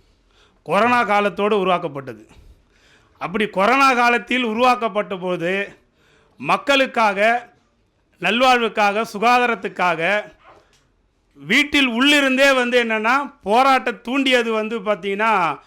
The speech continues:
எங்கள் மத்திய சென்னை மாவட்டம்தான். ஒவ்வொரு அத்தியாயமும் உண்மையிலேயே ஒரு வரலாறு. ஏன் அப்படின்னா, தோழர் தலைமை உரையில தோழர் முரளி தோழர் சொன்னா போல, கேசவ பிள்ளை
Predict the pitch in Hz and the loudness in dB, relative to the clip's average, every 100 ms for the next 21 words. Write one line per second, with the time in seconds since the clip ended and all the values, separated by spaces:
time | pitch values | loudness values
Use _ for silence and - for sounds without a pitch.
0 | _ _ - 170 185 175 170 247 - 214 | _ _ -8 -4 -2 -2 -2 -2 -2 -2
1 | 190 170 165 165 151 147 147 - _ _ | -2 -2 -2 -2 -6 -6 -6 -12 _ _
2 | _ _ _ _ _ _ 175 240 294 294 | _ _ _ _ _ _ -2 0 4 4
3 | 277 262 233 180 208 269 285 269 247 269 | 4 4 4 2 0 2 2 2 0 -4
4 | 262 - _ _ _ _ _ 185 233 247 | -6 -12 _ _ _ _ _ -6 -2 0
5 | 240 247 233 190 170 185 220 190 156 - | 2 2 0 -2 -2 0 2 0 -2 -12
6 | _ _ _ _ 139 190 254 233 202 196 | _ _ _ _ -4 0 2 0 -2 -2
7 | 196 240 285 _ - 196 185 165 165 185 | -2 -2 -6 _ -6 -2 0 -2 -4 -2
8 | 220 247 220 208 190 185 220 220 _ 190 | -2 0 -2 -2 -4 -2 -2 -4 _ -8
9 | 180 170 160 180 240 220 208 185 160 175 | -6 -6 -8 -6 -6 -4 -4 -4 -6 -6
10 | 190 180 170 156 175 190 _ _ _ _ | -6 -4 -4 -4 -4 -6 _ _ _ _
11 | _ - 214 247 247 226 214 202 190 165 | _ -2 -2 0 -2 -2 -4 -2 -2 -2
12 | 165 | -6